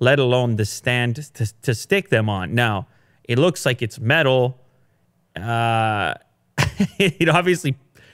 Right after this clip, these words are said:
it obviously, uh, pivots, has the potential to pivot. But so here's the thing. It's like, out, on one side, Apple says, "Hey, we're not a luxury brand." In that previous conversation we had, uh, about privacy and how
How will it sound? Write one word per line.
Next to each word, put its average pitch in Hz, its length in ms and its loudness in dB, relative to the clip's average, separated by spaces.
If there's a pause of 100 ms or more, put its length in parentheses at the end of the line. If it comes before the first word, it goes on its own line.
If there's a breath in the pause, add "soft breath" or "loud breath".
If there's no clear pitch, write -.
(260 soft breath)
it 147 220 2
obviously, 165 480 2
uh, 123 380 4 (100)
pivots, 156 600 0 (360)
has 143 180 2
the 143 80 0
potential 147 440 0
to 151 140 -4
pivot. 170 360 0
But 127 240 2 (1200 soft breath)
so 240 340 4
here's 240 240 2
the 262 60 0
thing. 151 260 0 (580)
It's 190 160 0
like, 214 240 0 (500)
out, 214 260 4
on 190 180 4
one 311 240 4
side, 160 360 2
Apple 175 300 0
says, 160 200 0
"Hey, 175 140 2
we're 165 120 2
not 160 180 4
a 156 80 4
luxury 151 400 0
brand." 123 380 0
In 123 60 0
that 127 140 -2
previous 156 300 0
conversation 139 580 0
we 147 120 0
had, 147 300 -2 (680)
uh, 117 320 2
about 117 440 2 (460)
privacy 139 640 0
and 123 100 0
how 113 360 0